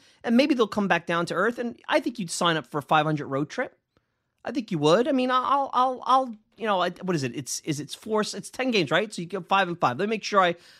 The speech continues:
I get it, get it right here. So, uh, you know, you got a five and five road trip. Just like I said the last time, they had three and three when they went to Colorado and, uh, San Francisco. And, and you say it before, and then you're like, "Oh, no, I really wanted"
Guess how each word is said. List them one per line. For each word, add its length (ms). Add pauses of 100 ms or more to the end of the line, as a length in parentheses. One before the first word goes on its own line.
I 100
get 160
it, 160
get 140
it 60
right 240
here. 320
So, 420 (340)
uh, 200
you 100
know, 60
you 80
got 100
a 40
five 260
and 100
five 220
road 180
trip. 320
Just 180
like 140
I 60
said 160
the 60
last 200
time, 140
they 80
had 100
three 240
and 160
three 220
when 140
they 40
went 140
to 80
Colorado 760 (480)
and, 500
uh, 200
San 180
Francisco. 400
And, 120
and 360
you 60
say 220
it 80
before, 360
and 80
then 120
you're 80
like, 140
"Oh, 120
no, 260
I 80
really 260
wanted" 460